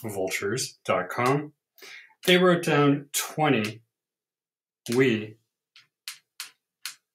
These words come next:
will go over some of our favorites.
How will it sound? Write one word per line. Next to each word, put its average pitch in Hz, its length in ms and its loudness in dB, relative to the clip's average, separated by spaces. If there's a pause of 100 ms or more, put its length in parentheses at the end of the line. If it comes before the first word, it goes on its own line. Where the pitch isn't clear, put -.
(1200)
will 117 220 -2
go 110 140 2
over 98 580 -2 (400)
some 107 220 -6
of 92 120 -6
our 92 140 -4
favorites. - 720 -8